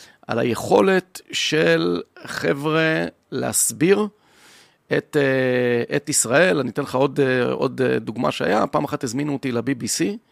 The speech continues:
ל-, אמרו לי, זה היה הנאום של אובמה בקהיר, אם אתה זוכר, היה, ואמרו לי, "תבוא, זה יהיה שני ישראלים ושני פלסטינים." הגעתי לאולפן,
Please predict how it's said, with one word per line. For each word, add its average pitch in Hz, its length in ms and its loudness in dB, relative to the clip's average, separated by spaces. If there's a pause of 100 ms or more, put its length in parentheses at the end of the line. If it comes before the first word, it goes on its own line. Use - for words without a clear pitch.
(560)
ל-, 113 340 0 (120)
אמרו 117 180 0
לי, 156 120 4
זה 127 80 2
היה 139 140 6
הנאום 131 220 -2
של 113 180 -2
אובמה 110 320 2
בקהיר, 104 420 -4
אם 95 60 -6
אתה 110 120 -12
זוכר, 110 340 -6
היה, 175 300 -2 (640)
ואמרו 139 240 -4
לי, 165 100 0
"תבוא, 160 520 2
זה 113 160 -6
יהיה 131 120 0
שני - 220 -2
ישראלים 170 680 2 (100)
ושני 143 500 -2
פלסטינים." - 560 -8 (1000)
הגעתי 139 300 0
לאולפן, 143 540 2